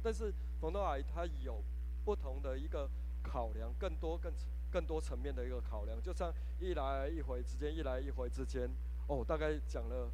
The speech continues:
一个多小时、两个小时。啊，后来吼，因为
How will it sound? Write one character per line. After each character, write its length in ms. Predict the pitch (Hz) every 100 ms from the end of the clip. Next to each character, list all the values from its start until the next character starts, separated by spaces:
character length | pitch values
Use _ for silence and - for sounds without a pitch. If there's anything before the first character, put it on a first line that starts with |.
| - -
一 100 | 156
个 120 | 139
多 160 | 147
小 160 | 143 117
时、 140 | -
两 140 | 107 107
个 100 | 104
小 160 | - 98
时。 120 | - - - - - -
啊， 140 | 151 156
后 160 | 180
来 160 | 143 127
吼， 240 | 127 120
因 140 | 147 165
为 200 | 156